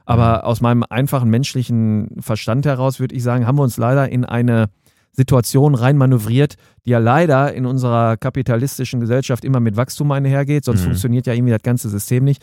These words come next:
Speaker 2: Ja.
Speaker 1: Das heißt, irgendwann muss der große Bruch kommen, sonst funktioniert das auch einfach nicht weiter.
Speaker 2: Ja.
Speaker 1: Reden wir über ein anderes Thema,
Speaker 2: Ja.
Speaker 1: nämlich auch nochmal zum Thema Abschaffen.
Speaker 2: Okay.
Speaker 1: Wie gesagt, die große Abschaffwoche hier
Speaker 2: Ja.
Speaker 1: beim, äh, Podfluencer. Ich hab mit Merch Mike,
Speaker 2: Ja, ja.
Speaker 1: <laughs> hab ich, äh, auch über Abschaffen gesprochen, und
Speaker 2: Mhm.
Speaker 1: zwar übers Internet.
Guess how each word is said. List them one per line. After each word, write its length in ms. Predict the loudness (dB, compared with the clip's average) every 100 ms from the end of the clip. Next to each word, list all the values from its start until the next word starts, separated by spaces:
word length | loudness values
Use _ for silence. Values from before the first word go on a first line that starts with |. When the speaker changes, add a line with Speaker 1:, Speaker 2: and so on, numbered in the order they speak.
| -6
Speaker 2:
Ja. 80 | -6
Speaker 1:
Das 120 | 0
heißt, 160 | 0 2
irgendwann 260 | 0 2 2
muss 160 | 0
der 100 | -2
große 300 | -2 -4 -4
Bruch 240 | -6 -6 -2
kommen, 160 | 0
sonst 160 | 0 -2
funktioniert 380 | -4 -2 0 2
das 120 | 0
auch 120 | -2
einfach 200 | -4 -6
nicht 160 | -6 -4
weiter. 340 | -6 -4 -8 _
Speaker 2:
Ja. 100 | -8 -8 _ -4
Speaker 1:
Reden 160 | -2 2
wir 60 | 2
über 100 | 2
ein 60 |
anderes 280 | 0 0 0
Thema, 280 | 0 0 2
Speaker 2:
Ja. 160 | 0 0
Speaker 1:
nämlich 200 | -2 -2
auch 80 |
nochmal 160 | -2 -2
zum 160 | 0 0
Thema 240 | 2 0
Abschaffen. 480 | 0 0 0 0 -2 -2
Speaker 2:
Okay. 240 | -2 0
Speaker 1:
Wie 20 |
gesagt, 300 | 2 0 -2
die 80 | -2
große 240 | 0 0
Abschaffwoche 540 | -2 -2 -2 0 0 0
hier 180 | 2 2
Speaker 2:
Ja. 80 | 2
Speaker 1:
beim, 320 | 2 2 0
äh, 140 | 0
Podfluencer. 680 | -2 0 2 2 2 0 -2 -4 -14 -6
Ich 160 | 0
hab 100 | 0
mit 160 | 0 2
Merch 320 | 4 4 0
Mike, 320 | 0 0 -2 -6 -2
Speaker 2:
Ja, 260 | 0 2 0 0
ja. 320 | 0 -2 -2
Speaker 1:
<laughs> 40 | -2
hab 200 | -2 -2
ich, 240 | -6 0
äh, 120 | 0
auch 280 | 2 0 -4 _
über 240 | -2 0
Abschaffen 380 | -2 -2 -2 -2
gesprochen, 420 | -2 -4 -8 -4
und 80 | 0
Speaker 2:
Mhm. 60 | 2
Speaker 1:
zwar 200 | 2 2
übers 200 | 2 2
Internet. 480 | -2 0 0 0